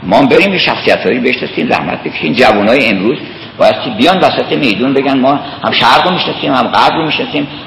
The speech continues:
اون وقت می‌تونیم قضاوت بکنیم. ما همطور ندیده، هیچ اطلاعی کسب نکردیم. گفتش که به کسی گفته بود، که از همین سبزواریا گفته بود: «آقا جان، شما که همه جای دنیا رو دیدین، پاریس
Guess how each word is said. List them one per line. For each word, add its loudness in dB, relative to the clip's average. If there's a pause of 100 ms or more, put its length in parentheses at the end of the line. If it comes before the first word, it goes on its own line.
اون 2
وقت 2
می‌تونیم 0
قضاوت 4
بکنیم. 0
ما 4
همطور 2
ندیده، 2 (440)
هیچ -2
اطلاعی 4
کسب 2
نکردیم. 2 (540)
گفتش 0
که 2 (500)
به -2
کسی -2
گفته 0
بود، 2 (220)
که 2
از 2
همین -2
سبزواریا 2
گفته -4
بود: 0
«آقا 6
جان، 0 (460)
شما 2
که -2
همه 0
جای 2
دنیا 2
رو 4
دیدین، 0 (800)
پاریس 4